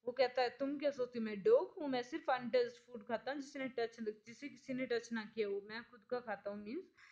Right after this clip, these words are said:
अ, "Here some more catch।" She threw him a vada। और बाद में वो उसे एक वडा, जो कोई खाने वाली चीज है,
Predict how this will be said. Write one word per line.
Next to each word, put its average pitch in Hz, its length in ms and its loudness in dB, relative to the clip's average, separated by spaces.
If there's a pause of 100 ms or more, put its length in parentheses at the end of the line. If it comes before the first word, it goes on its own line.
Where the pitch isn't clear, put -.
(400)
अ, 214 420 2 (400)
"Here 311 340 4
some 269 240 0
more 233 240 4
catch।" 226 500 -2 (420)
She 262 280 -6
threw 269 300 0
him 247 120 -4
a 240 140 0
vada। 220 320 4 (840)
और 233 160 8
बाद 220 300 6
में 262 180 0
वो 269 160 2
उसे 294 200 0
एक - 440 2
वडा, 226 400 4
जो 240 160 -10
कोई 254 160 -10
खाने 226 340 -4
वाली 226 140 -2
चीज 233 360 -12
है, 240 200 -8